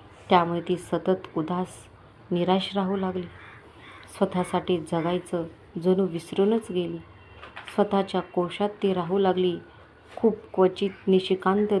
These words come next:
तिला बाहेर घेऊन जात असे, कारण त्याचा संशयी स्वभाव. तिनेही एकटीने बाहेर जायचे नाही.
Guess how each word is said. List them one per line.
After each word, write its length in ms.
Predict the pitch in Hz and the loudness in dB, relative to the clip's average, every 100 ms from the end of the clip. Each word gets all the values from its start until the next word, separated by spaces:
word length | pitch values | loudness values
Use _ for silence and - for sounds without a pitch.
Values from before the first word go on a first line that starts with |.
| 190 | 2
तिला 240 | 180 175 | 0 0
बाहेर 340 | 165 165 190 | -4 -2 2
घेऊन 340 | 185 170 185 185 | 2 0 0 0
जात 300 | 180 185 180 | 0 -2 -4
असे, 340 | 180 180 170 - - - - - - | -6 -6 -6 -8 -18 -18 -20 -20 -2
कारण 280 | 185 180 170 | 2 2 0
त्याचा 340 | 165 170 175 | -4 -4 -4
संशयी 600 | 170 - 175 175 208 202 | -4 -4 -4 0 2 2
स्वभाव. 420 | 190 - 160 170 165 - - - - - - - - - | 0 -4 -2 -2 -6 -10 -20 -20 -20 -20 -18 -16 -16 -2
तिनेही 400 | 240 269 302 294 - | 2 6 6 4 2
एकटीने 440 | 208 - 240 233 | 0 2 2 2
बाहेर 360 | 214 190 190 208 | 4 2 2 0
जायचे 420 | 190 196 190 196 | 0 0 0 -2
नाही. 340 | 185 175 175 | -2 -2 -6